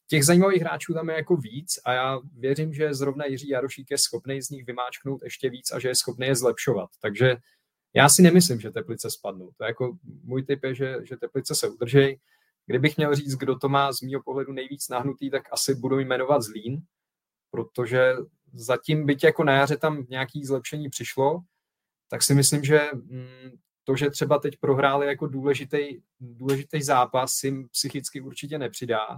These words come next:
A třeba Pardubice teď získali obrovskou výhodu, eh, co se týče stadionu.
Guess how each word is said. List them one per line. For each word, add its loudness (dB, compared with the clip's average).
A -8
třeba 4
Pardubice 2
teď -4
získali -4
obrovskou -4
výhodu, -4
eh, -8
co -10
se -4
týče -6
stadionu. 0